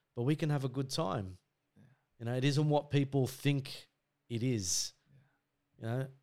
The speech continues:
Speaker 1: like,
Speaker 2: Yeah.
Speaker 1: when you think of a priest or a religious sister, it's not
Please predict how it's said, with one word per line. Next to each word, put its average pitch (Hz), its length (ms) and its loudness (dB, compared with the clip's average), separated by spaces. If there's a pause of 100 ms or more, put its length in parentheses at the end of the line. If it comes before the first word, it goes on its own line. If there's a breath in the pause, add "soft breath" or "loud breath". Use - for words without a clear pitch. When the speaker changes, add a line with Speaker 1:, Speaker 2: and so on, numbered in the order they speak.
Speaker 1:
like, 113 220 -4
Speaker 2:
Yeah. 120 80 -18 (380)
Speaker 1:
when 123 180 0
you 117 140 2
think 127 180 2
of 117 100 0
a 120 60 4
priest - 560 2
or 113 160 2
a - 20 2
religious 113 420 2
sister, 120 440 2
it's - 160 0
not 123 260 2